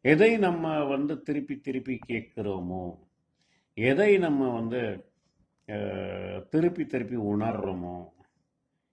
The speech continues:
எதையே திருப்பி திரும்ப நம்ம சந்தோஷமா ரசிக்கிறோம், இல்லைன்னா சோகமா ரசிக்கிறோம். ரெண்டு தான் வித்தியாசம். ரசிக்க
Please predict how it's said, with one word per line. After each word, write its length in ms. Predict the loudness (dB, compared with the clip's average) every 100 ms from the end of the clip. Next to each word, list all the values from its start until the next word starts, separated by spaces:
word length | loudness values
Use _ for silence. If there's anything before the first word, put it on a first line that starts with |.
| _
எதையே 480 | 2 4 8 8 6
திருப்பி 340 | 4 -2 -4
திரும்ப 340 | -4 -4 -2 -2
நம்ம 280 | -4 -4 -6 -10 -16 -20 -18 -16 -16 -16 -18 -16 -14 -6
சந்தோஷமா 760 | 0 2 6 6 6 4 4 4
ரசிக்கிறோம், 540 | 2 -2 -4 -2 0
இல்லைன்னா 300 | 0 0 -2 -2
சோகமா 480 | -2 -2 -2 -4 -6
ரசிக்கிறோம். 320 | -8 -12 -10
ரெண்டு 200 | -6 -4
தான் 80 | -6
வித்தியாசம். 320 | -8 -10 -6
ரசிக்க 320 | -6 -4 -6